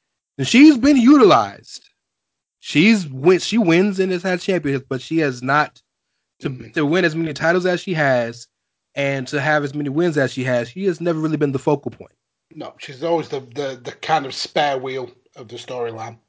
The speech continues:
Speaker 1: Exactly. She's the cog, but she's, she's the cog that the wheel rolls on. Well, I'm tr-,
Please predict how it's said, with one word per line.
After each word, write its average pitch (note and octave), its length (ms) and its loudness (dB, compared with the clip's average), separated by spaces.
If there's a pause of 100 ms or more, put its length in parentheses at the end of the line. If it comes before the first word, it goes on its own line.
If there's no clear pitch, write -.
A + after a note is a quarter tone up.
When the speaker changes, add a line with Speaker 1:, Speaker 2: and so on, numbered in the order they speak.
(140)
Speaker 1:
Exactly. C3+ 880 -2
She's F#3+ 280 2
the A3 120 -8
cog, D3+ 500 2 (480)
but C#3+ 120 -2
she's, D#3+ 460 -4 (320)
she's F#3+ 180 -2
the D#3 80 -2
cog E3+ 400 4
that D3 160 0
the C#3+ 80 -2
wheel C3+ 480 2 (360)
rolls C3 320 0
on. - 140 -20 (840)
Well, B2+ 180 -4
I'm G3+ 320 2
tr-, - 260 -14